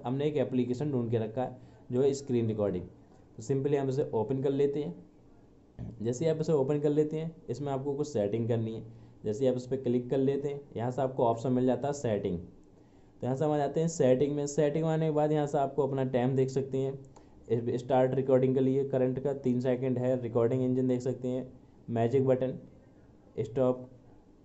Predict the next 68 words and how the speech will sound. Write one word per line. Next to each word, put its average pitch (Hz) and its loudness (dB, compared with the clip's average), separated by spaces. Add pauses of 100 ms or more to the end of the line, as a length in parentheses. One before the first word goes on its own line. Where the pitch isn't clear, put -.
(460)
यहाँ 135 -2
से 143 0
अपनी 143 0
file 123 2
format 139 2
save 131 0
है, 139 -2
यहाँ 143 2
आपको 135 2
option 131 2
मिल 131 0
जाता 131 0
है 147 2
वीडियो 127 4
realization, 107 0
जो 120 -2
भी 131 0
आपको 123 0
करना 120 0
हो 135 0
यहाँ 117 0
से 120 -2
आप 113 0
उसे 135 -2
change 113 -2
करा 110 0
सकते 110 -6
हैं, 110 -6 (500)
जिस 135 -2
प्रकार 147 0
का 131 0
आपको 120 0
चाहिए 104 -2
इतना 101 -6
वहाँ 101 -4
से 110 -2
आप 104 -2
उसे 104 -4
चेंज 110 -4
करा 98 -2
सकते 92 -10
हैं। 82 -8 (640)
उसके 131 -2
बाद 151 4
नीचे 143 0
आपको 143 2
option 139 0
मिल 135 0
जाता 135 0
है 135 -2
bit 110 2
rate, 101 0
आठ 123 0
M 135 0
B 139 0
per 135 -2
second 123 -2
को 123 0
मिल 123 2
जाता 123 2
है, 123 0
इसे 123 0
भी 123 2
आप 120 2
change 117 -2
करा 117 0
सकते 117 -6
हैं। - -8